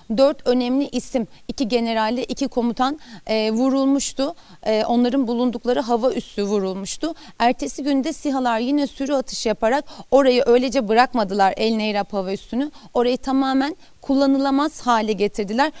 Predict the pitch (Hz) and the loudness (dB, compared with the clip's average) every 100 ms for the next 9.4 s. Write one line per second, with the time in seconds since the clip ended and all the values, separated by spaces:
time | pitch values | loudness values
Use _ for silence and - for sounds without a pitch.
0 | - - 247 - 285 254 226 269 294 240 | -12 -6 -6 0 2 2 2 0 0 -2
1 | - 226 - 240 - 226 214 - 220 277 | -2 -8 -4 -2 0 -2 -4 -6 -2 0
2 | 311 - - - 277 - 294 269 240 302 | -2 -4 -12 -4 -4 -2 -2 0 0 -2
3 | - 214 226 247 302 233 254 247 240 240 | -4 -6 -6 0 0 2 0 0 0 0
4 | 214 202 202 196 196 208 - 175 214 208 | 0 -2 0 -2 -2 -6 -4 0 2 0
5 | 190 208 277 294 - - 214 214 214 208 | -2 0 0 -2 -12 -8 -4 0 0 -2
6 | - - 226 269 247 233 - 262 262 247 | -6 -10 -2 2 2 2 -2 -4 -2 -2
7 | 247 262 269 285 233 233 220 - 220 294 | 0 2 2 2 0 -2 -4 -4 -4 -2
8 | 294 - - - 254 262 254 240 233 202 | -4 -6 -10 -2 0 2 0 0 -2 -2
9 | 220 208 254 | -2 0 0